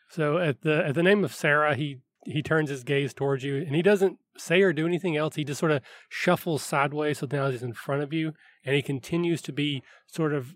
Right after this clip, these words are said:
just rubbing the bar in front of you as if there's a spot there that he can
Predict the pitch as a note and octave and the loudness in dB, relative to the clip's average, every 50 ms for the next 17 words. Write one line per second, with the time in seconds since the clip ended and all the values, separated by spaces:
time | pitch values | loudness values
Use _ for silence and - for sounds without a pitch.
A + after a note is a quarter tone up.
0 | _ - E3+ D3 D3 - D3 C#3 D3+ D#3+ D#3 E3 D#3 D3+ D3 C3+ A#2+ C3+ C3+ C3+ | _ -10 -4 -4 -4 -2 0 2 2 4 4 2 2 0 0 -2 0 0 2 2
1 | C#3 C#3 B2+ A#2 - - C3+ C3+ C3+ B2 B2 C3+ C3 C3 B2 A#2+ C3+ - - C3+ | 2 0 -2 -4 -4 -6 -4 -4 -4 -6 -4 -4 -2 -2 -2 -2 -4 -4 -2 -4
2 | B2 A2+ B2+ A#2 - - - - C#3 B2+ B2+ - _ - C#3+ B2+ B2+ B2 B2 B2 | -4 -4 -6 -8 -8 -10 -6 -2 0 0 0 -2 _ -6 -4 -2 0 0 2 0
3 | B2 A#2 A2+ A2+ B2 C3 - - - - D3+ B2+ - C#3+ B2+ A#2+ A#2 A#2+ | 0 -2 -4 -4 -6 -6 -6 -8 -6 -4 -4 -4 -4 -6 -6 -6 -8 -12